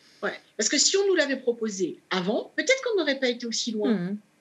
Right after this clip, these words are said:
Speaker 1: Parce que je pense que le médecin nous en a parlé du don d'ovocytes à l'étranger, pas en France parce que c'était déjà entre guillemets trop tard. Peut-être qu'on l'aurait plus écouté.
Speaker 2: Mhm.
Speaker 1: On aurait fait les démarches bien avant.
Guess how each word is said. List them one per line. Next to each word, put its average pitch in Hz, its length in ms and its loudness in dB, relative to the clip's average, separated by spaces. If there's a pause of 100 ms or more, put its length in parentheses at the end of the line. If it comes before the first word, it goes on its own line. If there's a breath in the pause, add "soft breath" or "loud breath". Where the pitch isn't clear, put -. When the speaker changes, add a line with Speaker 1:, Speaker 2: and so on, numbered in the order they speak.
(120)
Speaker 1:
Parce 247 140 0
que 277 140 0
je - 120 -2
pense 359 220 -2
que - 140 -4
le 247 140 2
médecin 240 440 0
nous 240 200 2
en 240 100 0
a 233 80 -2
parlé 240 280 -2
du 202 140 -6
don 190 140 -4
d'ovocytes 185 800 -4
à 185 80 -2
l'étranger, 190 720 -2
pas 240 80 -2
en 226 80 -2
France 220 280 -4
parce - 140 -6
que 175 100 -6
c'était 160 240 -8
déjà 151 260 -10
entre 156 200 -12
guillemets 170 240 -4
trop 160 160 -14
tard. 208 360 -4 (520 loud breath)
Peut-être 294 280 -2
qu'on 269 100 0
l'aurait 233 320 2 (360)
plus 302 260 -2
écouté. 254 380 -2
Speaker 2:
Mhm. 202 280 4 (340)
Speaker 1:
On 208 160 2
aurait 220 140 2
fait 254 180 0
les 202 160 2
démarches 208 380 0
bien 208 260 0
avant. 180 240 -4